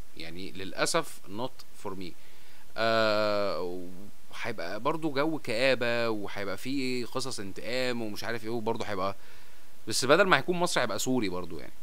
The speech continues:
ده انا حس-، انا حسيت ان هُم حرقوا زيادة عن اللزوم في التريلر، ولا انا بيستهيألي؟ يعني حسيت ان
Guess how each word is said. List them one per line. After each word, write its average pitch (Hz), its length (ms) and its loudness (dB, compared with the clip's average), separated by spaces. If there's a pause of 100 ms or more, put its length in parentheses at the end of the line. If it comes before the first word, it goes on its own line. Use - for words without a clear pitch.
(920)
ده 104 120 -2
انا 107 80 -2
حس-، 127 160 -2
انا 123 160 0
حسيت 156 300 -2
ان 226 60 4
هُم 220 140 6
حرقوا 196 460 4
زيادة 139 360 6
عن 156 100 6
اللزوم 127 320 2
في 175 120 0
التريلر، 151 420 2
ولا 120 160 2
انا 160 80 2
بيستهيألي؟ 104 560 0
يعني 92 200 -2
حسيت 143 340 -2
ان 160 200 0